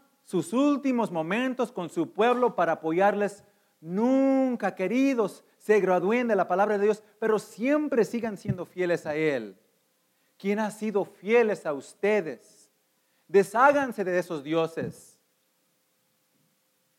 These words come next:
¿Qué es lo que dije-, que dijeron el pueblo? El, el pueblo dijo, ¿qué? "Sí, Señor, claro que sí. Nosotros jamás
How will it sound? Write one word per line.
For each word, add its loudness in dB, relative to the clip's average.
¿Qué -10
es -8
lo -14
que -10
dije-, -14
que -16
dijeron -16
el -20
pueblo? -18
El, -20
el -20
pueblo -12
dijo, -16
¿qué? -20
"Sí, 4
Señor, 4
claro 8
que 4
sí. -4
Nosotros -6
jamás -6